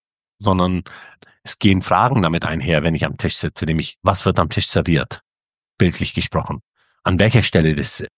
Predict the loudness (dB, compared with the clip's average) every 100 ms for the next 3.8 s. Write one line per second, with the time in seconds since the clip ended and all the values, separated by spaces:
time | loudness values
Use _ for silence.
0 | -20 _ -2 0 0 0 -2 0 -4 -4
1 | -10 _ _ 0 0 0 -2 0 0 -2
2 | -2 -4 4 4 4 0 0 0 0 0
3 | 0 -2 -2 -2 -4 -6 -4 -6